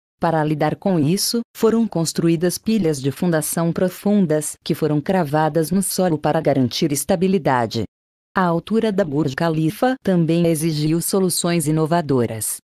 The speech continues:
A estrutura foi projetada como um arranha-céu de aço e concreto,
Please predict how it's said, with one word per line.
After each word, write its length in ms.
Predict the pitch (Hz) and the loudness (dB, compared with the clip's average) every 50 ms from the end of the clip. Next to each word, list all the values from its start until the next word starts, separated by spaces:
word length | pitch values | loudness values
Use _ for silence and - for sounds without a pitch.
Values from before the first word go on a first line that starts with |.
| _ _ _ _ _ _ - | _ _ _ _ _ _ -2
A 120 | 175 170 | 0 0
estrutura 640 | 165 - - - 156 160 156 - 175 180 180 180 170 | 0 0 -2 -2 -2 -2 -2 -2 0 2 2 2 2
foi 160 | - 170 160 | 2 0 0
projetada 840 | 156 - 165 156 147 165 170 170 - - 131 123 117 107 113 104 95 - | 0 0 -2 0 0 -2 -2 -2 0 0 0 0 0 -2 -2 -4 -4 -2
como 240 | - 196 190 185 185 | 0 2 2 4 4
um 160 | 185 180 175 | 4 2 2
arranha-céu 760 | 175 170 175 160 156 156 160 165 160 160 - - - 170 165 160 | 0 0 0 0 0 2 0 0 0 -2 -2 -2 0 0 0 2
de 160 | 156 165 170 | 2 2 2
aço 260 | 160 147 - - - | 2 0 -2 -2 -2
e 60 | 208 | -2
concreto, 720 | 202 - 180 175 - - 170 160 151 143 135 - - 107 | 0 0 0 0 0 0 0 0 2 0 0 -4 -6 -10